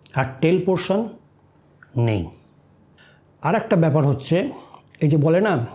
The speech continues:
ব্লিড ব্লু, ভারত যখন আর কি নিজেদের ওই বিজ্ঞাপনগুলো দেয়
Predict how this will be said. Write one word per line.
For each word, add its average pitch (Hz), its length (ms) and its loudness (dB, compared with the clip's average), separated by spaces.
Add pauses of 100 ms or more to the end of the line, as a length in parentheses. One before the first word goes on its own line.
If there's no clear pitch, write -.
(400)
ব্লিড 135 540 4
ব্লু, 160 300 4 (3000)
ভারত 131 240 0
যখন 151 400 2
আর 135 120 -2
কি 143 140 -2
নিজেদের 139 480 2 (960)
ওই 135 280 2
বিজ্ঞাপনগুলো 151 720 2
দেয় 127 280 0